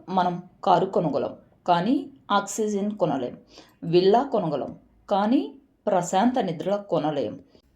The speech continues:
ప్రైవేట్ హాస్పిటల్లో బెస్ట్ రూమ్ తీసుకోవచ్చు, కానీ ఆరోగ్యాన్ని కాదు. జీవితంలో చాలా ఆలస్యంగా మనం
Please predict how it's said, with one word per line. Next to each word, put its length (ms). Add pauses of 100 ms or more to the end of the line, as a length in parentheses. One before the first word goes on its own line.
(200)
ప్రైవేట్ 600
హాస్పిటల్లో 960 (140)
బెస్ట్ 460
రూమ్ 380
తీసుకోవచ్చు, 640 (540)
కానీ 400 (280)
ఆరోగ్యాన్ని 600
కాదు. 380 (680)
జీవితంలో 880 (200)
చాలా 240
ఆలస్యంగా 880 (180)
మనం 280